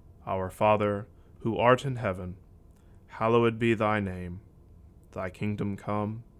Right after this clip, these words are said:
thy will be done, on earth as it is in heaven. Give us this day our daily bread, and forgive us our trespasses,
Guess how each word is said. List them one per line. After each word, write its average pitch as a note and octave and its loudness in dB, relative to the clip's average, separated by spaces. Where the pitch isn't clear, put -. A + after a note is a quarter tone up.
thy G#2+ 0
will A2 2
be A#2 0
done, F2+ -6
on F#2+ -4
earth G#2 -2
as C#3+ -8
it G2 -6
is G2+ -2
in G2 -6
heaven. F2+ -10
Give A2+ 0
us A#2 0
this - -6
day G#2+ 2
our G2+ 0
daily G2+ -2
bread, F2+ -10
and - -8
forgive G#2 -2
us A2+ 0
our A2 2
trespasses, F2 -8